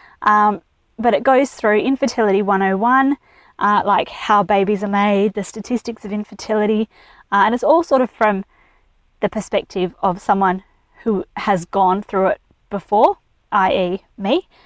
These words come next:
uh, and I've tried to explain it all in plain English. Um, so I think it's actually a really good read for any of you guys as well, uh, but for loved ones, it just might help them,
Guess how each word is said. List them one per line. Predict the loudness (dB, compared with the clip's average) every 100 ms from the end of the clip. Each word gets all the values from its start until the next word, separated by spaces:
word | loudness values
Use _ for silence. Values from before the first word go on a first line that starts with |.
| _ -10 -2
uh, | 0
and | 2
I've | 0 0
tried | 2 4 2
to |
explain | -4 -4 -2 0 0
it | -2
all | 2 4 4
in | 2 -2
plain | -8 -2 -2 -2 -6
English. | -10 -6 -4 -4 -8 -20 _ _ _ _
Um, | 0 2 2 0 -4 -2
so | 0
I | 2
think | 0
it's | 0
actually | 0 2 0
a | 2
really | 2 0
good | 0 0
read | 0 0 -4 _ _ _
for | -4
any | -2 0 -2
of | 0
you | 0 2
guys | 4 2 0
as | -4 0
well, | 2 2 0 -2 -14 -20 -10 0
uh, | 2 4 2 -2 _
but | 2 2 2
for | 2
loved | 4 2 0
ones, | 0 0
it | -2
just | -4 -6 -12 _ _ -8
might | -2 0 0
help | 0 -2 0
them, | -2 -2